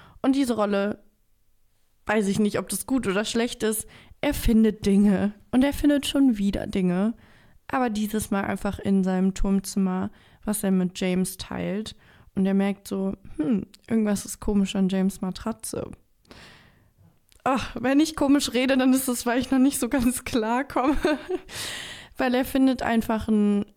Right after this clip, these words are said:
riesigen, blutigen, so Bootshaken in der Matratze und er weiß halt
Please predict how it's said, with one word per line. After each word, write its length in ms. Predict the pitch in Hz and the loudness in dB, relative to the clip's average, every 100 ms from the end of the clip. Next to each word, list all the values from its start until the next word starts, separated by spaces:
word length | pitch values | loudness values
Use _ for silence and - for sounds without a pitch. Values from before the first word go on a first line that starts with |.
| _ | _
riesigen, 760 | 208 196 226 240 240 233 226 - | -8 -6 -6 -6 -2 0 0 -4
blutigen, 920 | 226 214 226 - 247 233 240 247 - - | -6 -6 -6 -6 -2 0 2 0 -2 -10
so 220 | - 196 196 | -10 -6 -6
Bootshaken 1300 | 190 208 233 262 - - 262 277 - 285 302 330 359 - _ _ _ _ _ _ _ _ | -4 -2 -2 -6 -8 -4 -4 -4 -4 -2 0 0 -4 -8 _ _ _ _ _ _ _ _
in 200 | 240 247 | 0 2
der 120 | 233 | 2
Matratze 840 | 226 233 - 220 214 - 247 247 - | 0 -2 -4 -6 -6 -6 -4 -4 -2
und 180 | 226 | -2
er 120 | 214 196 | -2 -2
weiß 260 | 202 208 | -2 -2
halt 180 | 208 190 | -4 -6